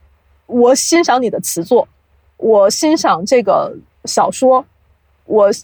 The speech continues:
小说的作者，我也欣赏这小说，我喜欢这个小说里的角色，我有喜欢的C V，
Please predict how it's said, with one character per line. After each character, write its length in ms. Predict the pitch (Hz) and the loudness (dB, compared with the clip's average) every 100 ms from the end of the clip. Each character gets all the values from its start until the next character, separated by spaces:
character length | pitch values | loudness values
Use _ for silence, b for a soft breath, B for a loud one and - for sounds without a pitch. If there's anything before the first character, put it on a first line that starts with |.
| _ | _
小 280 | - 240 | -2 0
说 120 | 214 269 | 2 0
的 120 | 269 | 0
作 240 | 320 254 | 2 0
者， 160 | 214 - | -2 -2
我 100 | 220 | 0
也 60 | 240 | 0
欣 140 | 277 | 0
赏 140 | 269 | -2
这 60 | 202 | -2
小 240 | 240 202 - | -2 -2 -2
说， 180 | 220 | 0
我 80 | 202 | 2
喜 200 | - - | 0 -4
欢 180 | 196 190 | -4 -2
这 100 | 233 | 0
个 80 | 254 | 0
小 180 | - - | 0 -2
说 180 | 226 | 0
里 120 | 214 170 | -2 -2
的 120 | 175 | -6
角 200 | - 185 | -4 -6
色， 240 | - 247 - _ _ _ _ 165 | -2 -2 -2 _ _ _ _ -10
我 160 | - 247 | 0 2
有 100 | 302 | 2
喜 180 | - 196 | 0 -6
欢 240 | 190 190 | -4 -2
的 120 | 208 | -2
C 240 | 208 - 262 | -4 -2 0
V， 240 | 269 277 | 0 -2